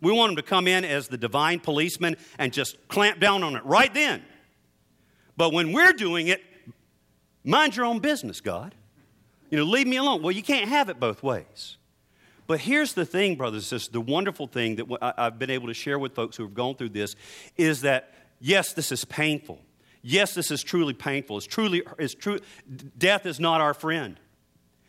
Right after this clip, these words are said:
But our God has entered into this world and accepted everything that you and I have to accept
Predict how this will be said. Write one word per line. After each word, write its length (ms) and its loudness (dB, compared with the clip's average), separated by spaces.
But 200 0
our 180 6
God 320 2
has 340 0
entered 300 0
into 320 -2
this 240 -2
world 340 2
and 160 -2
accepted 720 -2
everything 580 2
that 160 -6
you 160 -2
and 100 4
I 160 4
have 200 -6
to 100 -10
accept 400 -4